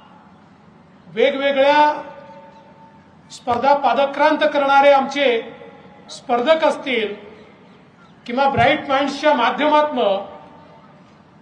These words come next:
आश्चर्य वाटावं अशा प्रकारे संपूर्ण डोळे बंद असताना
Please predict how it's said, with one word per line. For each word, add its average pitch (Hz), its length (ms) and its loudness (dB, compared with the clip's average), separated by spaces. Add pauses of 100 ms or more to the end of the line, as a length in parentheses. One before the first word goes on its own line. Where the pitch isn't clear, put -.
(400)
आश्चर्य 320 560 0
वाटावं 277 640 2 (1500)
अशा 208 300 0
प्रकारे 277 680 2
संपूर्ण 269 680 -6 (120)
डोळे 254 340 2
बंद 285 260 -4
असताना 233 720 0